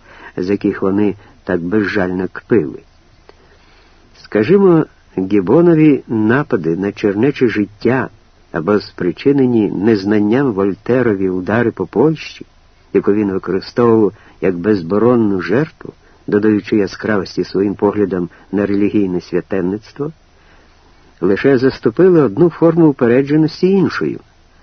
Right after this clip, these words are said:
Але все-таки згадані історичні праці значно збільшили масштаб та авторитет історіографії просвітництва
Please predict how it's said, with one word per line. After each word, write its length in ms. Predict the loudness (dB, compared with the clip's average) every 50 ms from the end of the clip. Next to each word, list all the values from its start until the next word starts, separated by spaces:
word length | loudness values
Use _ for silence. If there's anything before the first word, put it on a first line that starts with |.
| _ _ _ _ _ _ _ _ _ _
Але 220 | -2 2 2 2 2
все-таки 540 | 0 -2 0 0 0 0 0 -4 -4 -4
згадані 540 | -6 -4 -4 -4 -2 -2 0 0 0 2 0
історичні 640 | 0 -2 -4 -4 -2 0 0 -2 -4 -4 -4 -4 -4
праці 540 | -4 -4 -8 -8 -6 -6 -8 -6 -6 -6 -6
значно 440 | -6 -4 -4 -6 -6 -4 -2 -2 -2
збільшили 540 | -2 -2 -2 -4 -4 -2 -4 -4 -2 -2 -2
масштаб 540 | -2 -2 -4 -6 -8 -10 -8 -8 -6 -6 -6 _
та 100 | -4 -4
авторитет 640 | -4 -4 -4 -2 -2 -2 -2 -2 -4 -4 -4 -2 -2
історіографії 960 | -4 -4 -4 -4 -4 -2 -2 -2 -4 -4 -4 -6 -6 -8 -8 -8 -8 -8 -8 -8
просвітництва 960 | -6 -6 -6 -6 -4 -4 -4 -4 -4 -8 -12 -12 -14 -14 -6 -4 -2 -2 -2